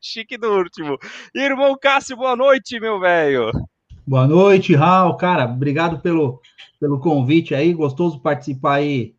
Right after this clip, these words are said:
Speaker 2: novamente com vocês. Dobani, o amo-, amor da minha vida. Boa noite, Boca. É isso aí.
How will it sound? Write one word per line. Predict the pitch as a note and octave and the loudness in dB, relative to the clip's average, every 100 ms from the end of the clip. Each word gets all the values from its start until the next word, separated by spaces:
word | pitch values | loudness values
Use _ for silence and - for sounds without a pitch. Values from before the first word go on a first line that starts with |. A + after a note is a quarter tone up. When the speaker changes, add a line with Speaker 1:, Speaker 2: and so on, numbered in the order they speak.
| - | -8
Speaker 2:
novamente | C#3+ C3 C3+ C3+ C#3+ | -4 0 0 -2 -4
com | |
vocês. | C#3 A#2 - E3 F#3+ F3+ F3+ _ _ _ _ | -4 -4 -2 2 4 2 -2 _ _ _ _
Dobani, | E3 D#3+ C3+ F3 G#3 F#3 C#3+ C3+ | -2 0 2 4 4 2 0 -4
o | C3+ | -6
amo-, | C3+ D3 D#3+ | -6 -4 -2
amor | D3 D3+ F3 F#3+ | -2 0 0 0
da | D3+ | 0
minha | D3+ C#3+ | -2 -4
vida. | B2+ F#3+ F#3+ F#3 _ - - _ _ _ F#4+ - F4+ | -2 -2 -2 -4 _ -20 -20 _ _ _ -20 -18 -14
Boa | C#3 D#3 D#3 | -2 2 2
noite, | D3 F3+ G3 G3 - _ _ _ - | 2 0 -2 -4 -12 _ _ _ -4
Boca. | D3 G3 G3 G#3+ G#3 G#3 - - - _ _ - | 0 2 0 -2 -4 -6 -18 -20 -20 _ _ -8
É | C3 | -6
isso | C3+ F#3+ | -4 -2
aí. | F#3 D3+ A2+ | 0 0 -2